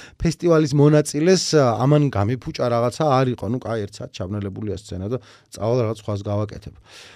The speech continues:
აა, მეორე იყო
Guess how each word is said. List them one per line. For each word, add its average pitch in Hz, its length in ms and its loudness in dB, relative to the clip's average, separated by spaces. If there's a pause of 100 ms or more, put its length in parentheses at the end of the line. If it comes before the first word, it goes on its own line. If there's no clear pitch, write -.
(380)
აა, 131 380 0 (1300)
მეორე 180 540 8
იყო 139 300 0